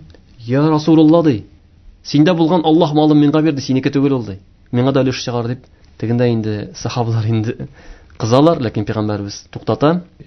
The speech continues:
күлмәген тартудан, «Эз калды муенында», дип әйтә. Шуннан соң Пәйгамбәрбез әйтә: «Барыгыз», ди,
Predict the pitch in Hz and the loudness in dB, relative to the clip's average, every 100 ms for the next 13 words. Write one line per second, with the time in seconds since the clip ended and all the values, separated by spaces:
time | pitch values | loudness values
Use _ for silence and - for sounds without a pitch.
0 | - 120 117 113 113 110 117 156 202 - | -4 0 0 0 -4 -6 -2 -2 -2 -8
1 | - _ 147 - 127 120 117 113 110 104 | -20 _ -4 0 0 2 2 4 4 2
2 | 104 107 104 113 - - - - - - | -2 -6 -10 -14 -18 -20 -20 -20 -10 -4
3 | 117 110 104 107 107 101 110 110 143 175 | -4 -4 -6 -4 -4 -6 -8 -6 -8 -8
4 | - - - - _ 117 117 110 104 104 | -16 -20 -20 -20 _ 0 0 0 -6 -10